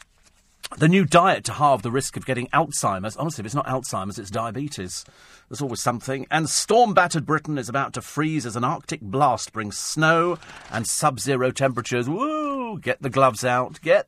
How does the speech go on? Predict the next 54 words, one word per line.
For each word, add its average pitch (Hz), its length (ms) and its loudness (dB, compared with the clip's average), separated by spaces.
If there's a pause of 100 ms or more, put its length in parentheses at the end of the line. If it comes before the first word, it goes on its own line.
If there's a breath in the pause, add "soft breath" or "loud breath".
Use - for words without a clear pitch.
the 190 140 -12
gloves 110 360 -2
out. 110 300 -4 (340 loud breath)
And 131 120 -4
the 131 80 2
thick - 260 -6
coats. - 520 0
You've 131 80 0
all 196 120 6
got 165 200 4
them, 139 100 -2
haven't 151 180 -2
you? 101 220 -8 (360 soft breath)
Big 156 200 -2
thick - 260 -4
coats - 500 -2
and, 120 240 -4
uh, 120 160 -4
and 123 80 -4
a 123 60 -2
vest 123 480 -2
or 98 80 -8
something 117 300 -6
like 104 240 -6
that. 110 260 -8 (580 loud breath)
Uh, 175 400 6
outcry 180 480 4
as 113 120 0
asylum 175 360 2
seekers - 360 -2
hit 143 140 -4
five 160 260 -2
thousand 123 520 0
in 131 140 0
just - 240 -2
one 135 480 4
month. 123 560 0 (320 loud breath)
Uh, - 80 -2
somebody 277 240 2
said 202 180 0
the 170 100 2
other 160 160 2
day, 165 180 4
we 143 100 0
had 208 120 0
a - 20 -2
man 160 300 2
who's 131 160 -2
been 135 180 -2
granted 143 340 0
asylum 123 320 -4
in 123 40 -4
this 120 100 -6
country 127 340 -6